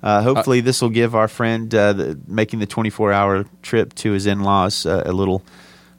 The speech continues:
Speaker 1: uh, at least three <laughs> hours worth of listening content.
Speaker 2: All right, I gotta give you, I gotta, I gotta tell you what I saw. So,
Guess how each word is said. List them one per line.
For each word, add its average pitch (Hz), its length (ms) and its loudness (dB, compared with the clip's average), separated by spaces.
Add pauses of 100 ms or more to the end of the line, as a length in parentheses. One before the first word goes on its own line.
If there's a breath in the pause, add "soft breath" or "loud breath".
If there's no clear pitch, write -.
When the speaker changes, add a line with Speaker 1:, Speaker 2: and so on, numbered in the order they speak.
Speaker 1:
uh, 85 260 -2
at 85 100 -2
least 101 280 -2
three 107 300 0
<laughs> - 60 -14
hours - 480 -4
worth - 280 -6
of - 360 -12
listening 120 340 -4
content. 110 520 -4
Speaker 2:
All 123 80 -4
right, 104 80 0
I 117 40 -2
gotta 113 140 -2
give 113 160 -2
you, 101 240 -2
I 110 120 -4
gotta, 113 160 0
I 110 180 -2
gotta 110 100 0
tell 113 160 -4
you 104 220 -4
what 104 160 -4
I 95 40 0
saw. 92 360 -2
So, 104 300 0